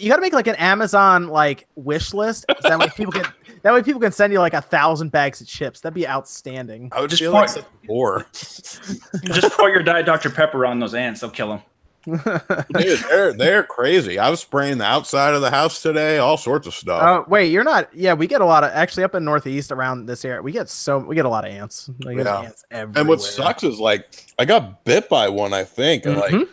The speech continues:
Speaker 2: when I get bit by a black ant, like,
Speaker 1: They
Speaker 2: I'm one
Speaker 1: bite
Speaker 2: of
Speaker 1: you. Yeah, they bite.
Speaker 2: Dude, like, I swell up. Like, it's
Speaker 1: Mm-hmm.
Speaker 2: crazy.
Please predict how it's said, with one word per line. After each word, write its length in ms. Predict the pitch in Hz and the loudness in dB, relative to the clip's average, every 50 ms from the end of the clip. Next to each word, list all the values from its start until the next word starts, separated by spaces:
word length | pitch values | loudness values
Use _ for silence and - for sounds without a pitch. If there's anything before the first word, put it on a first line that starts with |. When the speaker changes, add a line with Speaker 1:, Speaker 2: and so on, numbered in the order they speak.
| _ - | _ -8
Speaker 2:
when 100 | 107 120 | -4 -2
I 80 | 143 180 | 0 2
get 240 | 226 185 127 - | 2 0 0 2
bit 180 | 135 156 196 170 | 2 2 2 4
by 160 | 180 160 135 | 4 4 4
a 60 | 113 | 4
black 440 | 98 92 113 117 127 151 147 - - | 2 0 0 2 2 0 0 -4 -6
ant, 300 | 113 117 143 185 208 - _ _ _ _ - | -4 -2 -2 -2 -2 -4 _ _ _ _ -4
like, 180 | 131 131 110 | -2 0 2
Speaker 1:
They 60 | 117 139 | 4 2
Speaker 2:
I'm 80 | 147 | 4
one 140 | 165 135 135 147 | 4 4 4 4
Speaker 1:
bite 60 | 170 | 2
Speaker 2:
of 60 | 156 117 123 113 117 | 0 -2 -4 -4 -4
Speaker 1:
you. 40 | |
Yeah, 60 | 127 123 | -2 0
they 80 | 131 | 0
bite. 300 | 131 120 117 120 120 113 | 0 2 2 0 0 0
Speaker 2:
Dude, 280 | 226 254 277 - 127 135 | -2 -2 -2 -4 -2 0
like, 220 | 165 156 143 - - | 0 0 0 0 0
I 100 | 165 214 | -2 -2
swell 480 | - - - - 170 180 196 190 143 123 | -2 -4 -6 -2 0 2 2 2 2 4
up. 320 | 147 214 226 113 - - | 4 4 2 2 -2 -8
Like, 240 | 110 107 101 107 147 | -8 -8 -8 -6 -6
it's 160 | 156 139 131 | -6 -6 -4
Speaker 1:
Mm-hmm. 80 | 131 151 | -2 -2
Speaker 2:
crazy. 460 | 185 208 233 240 - 92 82 87 - | -2 -2 -2 -8 -12 -12 -12 -12 -14